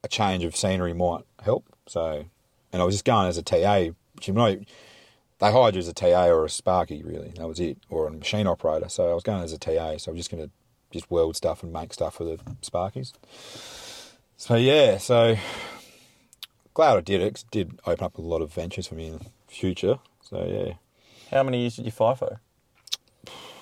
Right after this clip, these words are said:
Speaker 1: Um, eight years.
Speaker 2: Are you fucking serious?
Speaker 1: <laughs> Yeah, eight
Speaker 2: Was
Speaker 1: years.
Speaker 2: it eight?
Speaker 1: Eight years, yeah. Two thousand twelve to two thousand twenty, yeah, eight years.
Speaker 2: Did anything <laughs> good happen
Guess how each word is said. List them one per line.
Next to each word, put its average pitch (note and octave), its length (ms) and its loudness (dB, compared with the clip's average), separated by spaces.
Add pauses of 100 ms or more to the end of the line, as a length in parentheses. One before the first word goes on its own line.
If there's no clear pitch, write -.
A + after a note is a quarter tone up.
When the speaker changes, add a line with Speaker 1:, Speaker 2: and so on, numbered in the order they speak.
(1160)
Speaker 1:
Um, D#2+ 880 -10 (180)
eight F2+ 140 -2
years. B2 360 -4 (960)
Speaker 2:
Are - 60 0
you F4+ 100 0
fucking G#4+ 360 -2
serious? B2 520 2
Speaker 1:
<laughs> C#3+ 160 4
Yeah, A#2 260 2
eight A2 160 0
Speaker 2:
Was - 120 2
Speaker 1:
years. - 120 0
Speaker 2:
it - 40 -4
eight? E3+ 340 0 (100)
Speaker 1:
Eight A#2 180 4
years, A2+ 300 0
yeah. G#2 260 4 (320)
Two C#3 100 0
thousand B2+ 360 6
twelve A#2 340 2
to - 60 -20
two B2 100 -2
thousand G#2+ 220 0
twenty, A2 260 -4
yeah, G2 280 -8
eight F#2+ 60 -8
years. G2 180 -6 (1700)
Speaker 2:
Did C3+ 120 2
anything C3+ 560 2 (100)
<laughs> A2+ 100 -10
good C#3 160 4
happen C#3+ 520 2